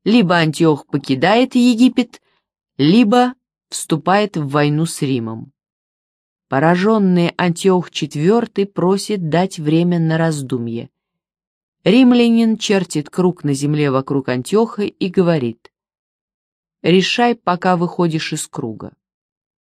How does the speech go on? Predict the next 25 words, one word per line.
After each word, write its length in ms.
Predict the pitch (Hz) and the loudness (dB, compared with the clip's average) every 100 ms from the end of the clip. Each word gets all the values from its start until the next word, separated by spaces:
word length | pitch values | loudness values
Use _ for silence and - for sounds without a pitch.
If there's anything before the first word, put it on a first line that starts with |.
| _ _ _ _ _ _ _ _ _ _ _ _ | _ _ _ _ _ _ _ _ _ _ _ _
Антиох 540 | 185 196 226 220 202 208 | -2 0 2 0 0 -2
не 80 | |
осмелился 720 | 202 - 208 185 131 123 - 127 | -2 -2 -2 0 0 -4 -8 -2
воевать 340 | 131 131 127 | 0 0 -2
с 120 | - | -4
Римом, 420 | 135 127 117 113 - _ _ _ _ _ | -2 0 -2 -10 -14 _ _ _ _ _
хотя 320 | - 160 175 | -4 0 0
с 120 | 170 | -2
ним 200 | 202 202 | -2 0
была 260 | 180 175 175 | 2 2 0
вся 300 | - - 185 | -2 -4 -2
его 180 | 170 190 | 0 2
армия, 480 | 214 180 143 135 - | 2 2 0 -2 0
и 120 | 175 | 0
он 240 | 175 170 | 2 0
победоносно 840 | - - 170 180 180 196 202 - 165 | -2 -6 0 2 2 0 -2 -4 -4
прошел 440 | 156 151 - 165 | -4 -4 -2 0
весь 280 | 156 160 - | 0 -4 -4
Египет, 540 | 143 139 180 208 202 | -4 -2 -4 -4 -6
полагая, 400 | - 156 151 185 | -2 -2 2 0
что 200 | 180 - | 0 -2
возьмет 360 | 156 151 170 165 - | -4 -2 -4 -6 -8
Александрию. 880 | 147 139 - 131 123 123 120 110 - _ _ _ _ - | -4 -4 -4 -4 -4 -4 -4 -6 -10 _ _ _ _ -2
Ему 260 | 240 269 | 2 2
пришлось 580 | 247 233 - 262 247 | 0 -4 0 0 0